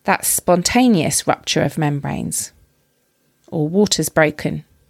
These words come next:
So we m-, might say, "She schrommed yesterday at eight P M." There's no good reason for using that sort of language.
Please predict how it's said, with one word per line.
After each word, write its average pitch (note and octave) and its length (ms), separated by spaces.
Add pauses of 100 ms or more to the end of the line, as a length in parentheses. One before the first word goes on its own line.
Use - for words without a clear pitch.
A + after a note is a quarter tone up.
(120)
So F#3 100
we G3 100
m-, F#3+ 280
might F#3+ 280
say, E3 420 (400)
"She - 200
schrommed D#3 840 (480)
yesterday - 760
at - 420 (320)
eight F3 220
P - 180
M." D3 340 (960)
There's A3+ 240
no B3 440 (840)
good A#3 260
reason G#3+ 640 (120)
for - 160
using G3 840
that - 200
sort - 360
of D3+ 120
language. - 720